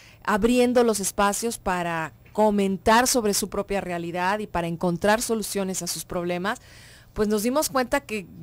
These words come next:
grandes, em, espacios de su día, de su tiempo, de sus preocupaciones tenían que ver con los hijos. Así fue que surge Club de Mamás, un espacio específicamente para las mujeres que tenían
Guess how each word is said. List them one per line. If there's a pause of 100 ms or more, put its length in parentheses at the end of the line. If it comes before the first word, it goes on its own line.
(140)
grandes, (380)
em, (300)
espacios
de
su
día,
de
su
tiempo, (380)
de
sus
preocupaciones
tenían
que
ver
con
los
hijos. (400)
Así
fue
que
surge (100)
Club
de
Mamás,
un
espacio (100)
específicamente
para
las
mujeres (280)
que
tenían